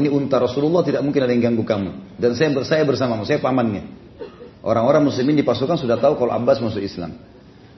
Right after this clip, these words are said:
Waktu lagi jalan menuju ke kemah Nabi, yang jaga malam Umar bin Khattab.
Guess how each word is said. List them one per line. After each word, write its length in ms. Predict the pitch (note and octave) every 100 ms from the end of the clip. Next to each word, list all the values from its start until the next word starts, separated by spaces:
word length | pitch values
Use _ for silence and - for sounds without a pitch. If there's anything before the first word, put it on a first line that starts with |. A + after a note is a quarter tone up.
| -
Waktu 200 | - D#3+ A#3
lagi 240 | A3+ G3
jalan 240 | D#3 D3+ D#3+
menuju 240 | D3 C3+
ke 80 | B2+
kemah 240 | C3 A#2
Nabi, 400 | A2 G2 B2+ C3
yang 240 | B2+ C#3 C#3
jaga 240 | F3+ G3
malam 400 | E3+ C#3 G3 -
Umar 240 | A3 F#3+
bin 80 | D#3
Khattab. 640 | D3+ C#3 - G#2 - -